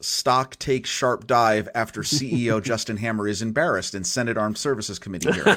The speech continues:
Speaker 2: <laughs> Yeah, also not a good time to be a Hammer Industries
Speaker 1: Sell.
Speaker 2: investor.
Speaker 1: You wanna, you
Speaker 2: Sell.
Speaker 1: wanna sell,
Speaker 2: Yeah,
Speaker 1: sell
Speaker 2: sell.
Speaker 1: hard on Hammer stock. <laughs> So I, that was funny. Uh,
Speaker 2: Well, you know what? Actually, uh, knowing what we know now, which you don't get to in this,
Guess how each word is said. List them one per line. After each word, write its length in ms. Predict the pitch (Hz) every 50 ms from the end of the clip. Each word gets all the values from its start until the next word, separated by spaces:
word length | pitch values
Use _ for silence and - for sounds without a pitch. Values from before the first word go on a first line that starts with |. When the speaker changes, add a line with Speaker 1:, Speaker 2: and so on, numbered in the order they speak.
| -
Speaker 2:
<laughs> 920 | - 196 - - - 185 - - - 156 160 - - - 120 - - 120 123 - - - _ _ - - - - -
Yeah, 240 | - 127 117 110 107
also 260 | 117 147 - - 143
not 180 | 143 143 131 143
a 40 |
good 140 | 139 135 113 -
time 160 | 131 131 127
to 40 | 127
be 120 | 127 123
a 120 | 110 107 110
Hammer 460 | - 123 120 117 110 110 147 120 - - _
Industries 680 | - 127 131 131 123 - - - 107 110 151 139 120 117
Speaker 1:
Sell. 280 | - - 131 113 107 101
Speaker 2:
investor. 240 | 95 90 - - -
Speaker 1:
You 120 | 131 143 139
wanna, 220 | 139 139 139 - -
you 120 | 139 143
Speaker 2:
Sell. 80 | 147 143
Speaker 1:
wanna 100 | 139 135
sell, 300 | - - - 143 127 131
Speaker 2:
Yeah, 60 | 135 127
Speaker 1:
sell 20 | - - 156 135
Speaker 2:
sell. 80 | 131 139
Speaker 1:
hard 340 | 143 131 127 131 131 123 120
on 180 | 117 117 123 127
Hammer 320 | 117 143 139 120 - 139
stock. 540 | 135 - - - - - - - - - - -
<laughs> 60 | - _ _ - - - -
So 220 | - - 175 147
I, 100 | 147 151 147 - - _ _ _ _ _
that 220 | 156 165 175 165
was 160 | 170 160 135
funny. 460 | - - 123 113 107 110 113 107 101 - - - - - - -
Uh, 20 | - - 143 156
Speaker 2:
Well, 300 | 226 285 302 311 - - - -
you 80 | - 214
know 120 | 240 247 254
what? 160 | 240 247 240
Actually, 480 | 233 233 - - 208 214 208 202 202 -
uh, 280 | 165 165 156 151 147 147
knowing 340 | 147 160 170 180 190 190
what 80 | 185 180
we 100 | 165 165
know 160 | 160 170 170 160
now, 280 | 151 147 147 156 170
which 180 | 170 151 - -
you 60 | 131
don't 140 | 131 131 123
get 120 | 135 139 -
to 100 | - 143
in 80 | 143
this, 140 | 143 139 -